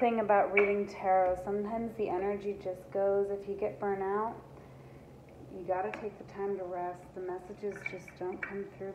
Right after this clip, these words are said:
properly if you're not, um, taking perfect care of yourself, essentially. <laughs> Okay, so, oh, look at you, Taurus. You got tenth house,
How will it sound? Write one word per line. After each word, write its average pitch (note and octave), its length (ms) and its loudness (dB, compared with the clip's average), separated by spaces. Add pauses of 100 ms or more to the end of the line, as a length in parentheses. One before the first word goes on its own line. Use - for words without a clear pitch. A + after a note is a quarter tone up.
(120)
properly G3 480 -6
if F#3+ 180 -8
you're F#3 140 -8
not, F#3 360 -8 (1160)
um, F3 520 -14
taking F3 480 -10 (1400)
perfect - 400 -8
care F#3 160 -2
of F3+ 60 -8
yourself, F#3 420 -10 (140)
essentially. - 760 -12 (320)
<laughs> - 80 0 (1400)
Okay, G3 680 -8 (640)
so, F#3+ 320 4 (1120)
oh, G#3 320 0
look C4+ 160 0
at B3+ 240 -2
you, A#3 160 -2 (220)
Taurus. A3+ 680 2 (140)
You A3+ 80 -6
got G#3+ 340 -2
tenth A3+ 260 -4
house, A#3 520 2